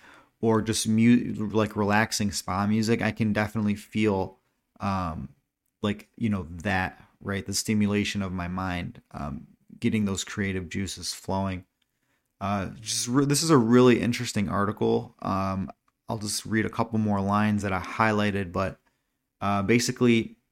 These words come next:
I'm just, so I'm skipping a lot of this article. These are just main points that I found, and I just wanted to share with you. As the literature shows, the immune system is strongly associated with mood,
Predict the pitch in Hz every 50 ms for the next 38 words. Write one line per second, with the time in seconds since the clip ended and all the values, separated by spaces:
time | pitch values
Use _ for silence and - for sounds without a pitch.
0 | _ _ _ _ _ _ _ _ _ _ _ _ _ _ - 98 - 131 135 135
1 | 135 135 - - - - - - - 139 127 131 139 143 131 123 - - - _
2 | _ _ _ _ _ - - _ _ _ _ - - - - - - 123 120 123
3 | 127 135 135 127 - - 107 104 98 101 110 113 - - - 104 104 104 101 -
4 | - 107 107 107 - 113 113 110 113 104 117 117 104 110 104 - 95 95 101 101
5 | 104 104 101 - - 101 98 101 98 - - 95 92 95 87 - - - 104 104
6 | 113 120 135 143 123 110 107 104 101 - - 110 101 101 98 92 82 85 - -
7 | - 101 95 95 87 85 85 - - 95 92 82 82 - - - _ _ _ _
8 | _ - - - _ _ _ _ _ _ _ _ - 123 123 113 104 - - -
9 | - 123 127 123 135 147 175 170 - 185 180 - - - 123 123 123 131 135 131
10 | 123 117 123 120 117 113 110 113 117 127 147 139 - 131 127 - - 123 117 113
11 | 110 107 98 - - - - - 120 120 127 139 151 151 139 131 127 - - 113
12 | - - - 117 117 117 - - 120 117 110 107 98 98 98 - - 104 104 104
13 | 110 113 117 120 127 143 147 151 147